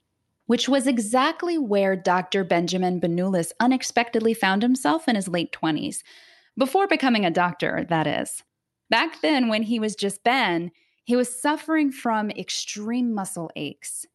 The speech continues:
and he was in chronic pain. He was fatigued. He had severe digestive pain, which he describes as World War Three going on in his intestines. And also eczema on top of that, which developed on his hands.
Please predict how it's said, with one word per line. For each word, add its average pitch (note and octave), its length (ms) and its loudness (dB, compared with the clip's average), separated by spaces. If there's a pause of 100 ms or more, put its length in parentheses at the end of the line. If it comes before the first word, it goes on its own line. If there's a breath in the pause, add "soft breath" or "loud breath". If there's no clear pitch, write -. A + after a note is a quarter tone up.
(160)
and G3 200 0
he F#3+ 60 -2
was F3+ 160 -6
in F3 120 -4
chronic A#3 540 -2
pain. F3+ 600 -4
He D3+ 140 -6
was C#3 160 -6
fatigued. G3 800 -4 (360)
He F#3+ 100 -2
had F3+ 240 0
severe A#3 520 0
digestive F#3 720 -2
pain, F3+ 460 -2
which D#3 240 -2
he A#3+ 240 -2
describes E3 880 -2
as D#3+ 560 -2
World F#3+ 420 2
War F3 340 2
Three F3 680 -2
going F3 340 0
on E3 360 2
in F3+ 140 0
his E3 160 -2
intestines. - 800 -6 (420)
And C4 120 2
also C#4+ 300 2
eczema G3 540 0
on E3+ 120 -2
top F3+ 220 -8
of D#3 140 -12
that, D#3 240 -4
which E3+ 180 -6
developed E3+ 420 -2
on D#3 140 -4
his - 140 -10
hands. - 480 -6